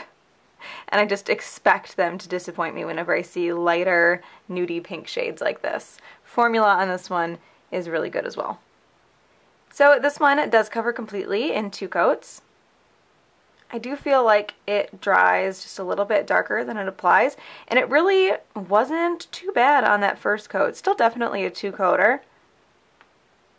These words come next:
but I just barely had a little bit of nail line, and most nails were pretty even too. So that is two coats of Somewhere Over the Rainbow Mountains.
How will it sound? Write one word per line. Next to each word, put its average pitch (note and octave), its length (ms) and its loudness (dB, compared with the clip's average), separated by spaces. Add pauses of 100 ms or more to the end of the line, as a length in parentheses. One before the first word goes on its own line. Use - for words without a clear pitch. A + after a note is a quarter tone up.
(180)
but G#3 180 4
I A3 60 2
just D4+ 240 -8
barely A#3+ 300 2
had G#3+ 160 2
a G3 40 0
little G3+ 300 2
bit A3 340 0 (120)
of F#3+ 160 0
nail F#3 260 -2
line, A3 420 0
and F#3 380 -4
most A#3+ 320 4
nails F#3+ 260 -2
were F3+ 120 -2
pretty F3+ 260 -6 (160)
even F#3 320 -8
too. F#3+ 380 -6 (960)
So C4+ 300 2
that A#3+ 300 4
is A#3+ 240 2
two E4+ 140 -4
coats D4 320 -2
of A#3 160 0
Somewhere B3 420 0
Over A3+ 220 2
the B3 100 -4
Rainbow G#3+ 360 0
Mountains. A3 580 -6